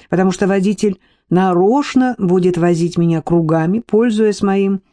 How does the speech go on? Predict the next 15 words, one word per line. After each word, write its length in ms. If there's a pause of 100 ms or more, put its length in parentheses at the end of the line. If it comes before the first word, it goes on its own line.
(340)
незнанием 800
города — 520 (400)
да 60
еще 320
и 100
обсчитает 680
в 120
три 340
раза, 460 (400)
потому 240
что 360
я 440 (520)
белая, 640 (400)
и 100
я 440